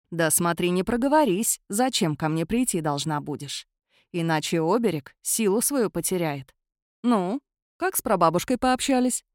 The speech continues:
спросил меня супруг. «Замечательно. Просила прийти послезавтра, помочь ей шторы снять да постирать»,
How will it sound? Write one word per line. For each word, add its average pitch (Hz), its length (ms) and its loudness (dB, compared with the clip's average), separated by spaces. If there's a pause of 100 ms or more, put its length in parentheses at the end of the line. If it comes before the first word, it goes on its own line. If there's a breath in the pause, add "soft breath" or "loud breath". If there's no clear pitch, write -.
(260)
спросил 156 460 -2
меня 160 220 0
супруг. 175 460 -4 (520)
«Замечательно. 277 840 2 (340)
Просила 233 320 2
прийти 311 300 0
послезавтра, 196 800 0
помочь 370 320 2
ей 339 100 4
шторы 214 300 2
снять 349 260 0
да 226 100 2
постирать», 190 600 0